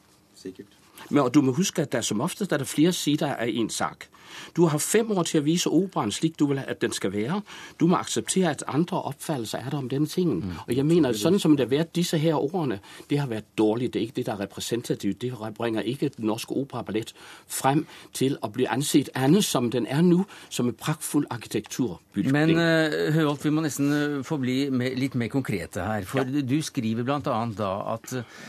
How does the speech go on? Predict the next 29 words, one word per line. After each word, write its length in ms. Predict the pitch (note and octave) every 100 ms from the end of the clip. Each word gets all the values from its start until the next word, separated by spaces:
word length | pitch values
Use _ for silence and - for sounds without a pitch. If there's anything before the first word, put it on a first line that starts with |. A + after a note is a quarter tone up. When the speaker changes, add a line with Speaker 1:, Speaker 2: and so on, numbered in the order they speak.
| - - -
Speaker 3:
at 80 | A#2
det 80 | -
er 80 | C#3+
mangel 280 | A#2 F#2+
på 120 | - B2+
stjerner. 480 | - C3+ E2+ D2+ - - _ _ _ -
Speaker 2:
Ja. 80 | - _ _ _ _ _ _ _ _
Speaker 3:
Ja. 100 | - C#3 G3 _ _ _ - - - - -
Speaker 2:
Altså, 420 | F2+ - G#2 F#2+ - - A2
skal 260 | - B2+
man 80 | A#2+ A#2
nå, 160 | D#3+
eh, 120 | D#3 G#2+ - -
tiltrekke 580 | - B2 C#3 - - -
et 120 | -
publikum, 500 | - F2 E2+ - - - - -
så 160 | - D3
må 120 | D#3
man 260 | C#3 G2+ F#2+ - _
lave 360 | G2+ G#2+ A2+ C#3+
programmer, 480 | - F2+ E2+ A#2 G2
hvor 180 | G2+
man 160 | F#2 E2+
kan 120 | F2
putte 280 | - F2+ - -
inn 220 | F2+ C#3+ D#3+
folk, 500 | - - A#2 A#2+ - - -
som, 360 | - G#2+ G2 G2
som, 300 | - G#2 G#2